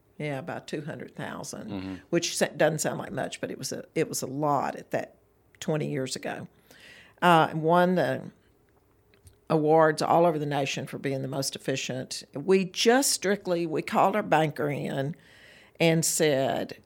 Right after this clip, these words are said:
Speaker 1: "We need to be more efficient. We need to do electronic." And you gotta realize twenty years ago, A C H transfers and clearing
Speaker 2: Mm-hmm.
Speaker 1: your check or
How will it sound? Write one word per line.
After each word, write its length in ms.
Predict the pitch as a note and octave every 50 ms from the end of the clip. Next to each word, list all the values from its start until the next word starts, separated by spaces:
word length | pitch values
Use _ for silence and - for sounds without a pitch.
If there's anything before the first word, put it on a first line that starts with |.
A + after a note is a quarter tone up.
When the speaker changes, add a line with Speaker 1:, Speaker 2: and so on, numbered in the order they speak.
| - - - D3
Speaker 1:
"We 320 | D#3+ D#3 E3 F#3 G3 G3+ G#3+
need 300 | G3 F#3+ D#3+ D#3+ - -
to 100 | - -
be 260 | - E3 C#3+ C3 C3+
more 220 | C#3 C#3+ C3 A#2+ C3
efficient. 400 | - - - C3 C3+ - - -
We 120 | - C3 A#2+
need 180 | A#2+ B2 A#2+
to 80 | - C#3
do 180 | - C3+ A#2+
electronic." 680 | - - C#3 C#3+ - - - - E3+ D3+ D3+ D#3 C#3+ -
And 180 | - C#3+ C3+ -
you 140 | D3+ F#3 G#3+
gotta 200 | G#3+ D4 D4+ D4
realize 460 | F#3+ E3 E3 F3+ D#3 D#3 D3 C#3 C#3
twenty 280 | - - - F#3+ F#3+ F#3
years 280 | D#3+ E3+ E3 D3 D3+ -
ago, 520 | D3 - C#3 - C#3 C3+ B2+ C3 C3+ A#2 - _ _ _ _ _ _ _ _ _ _ _ -
A 120 | E3 E3
C 220 | E3+ E3+ - F3 F3
H 320 | E3 D#3 D#3 - - -
transfers 680 | - F3 D#3 C#3+ A2 - - - A#2+ C3+ D3+ E3 - -
and 120 | - F#3+
clearing 360 | - - - E3 D#3+ D#3+ D#3 D#3
Speaker 2:
Mm-hmm. 80 | D3
Speaker 1:
your 80 | C#3 C#3
check 480 | C#3 - - D#3 D3 C#3+ C#3+ C#3 C#3+ -
or 140 | - - -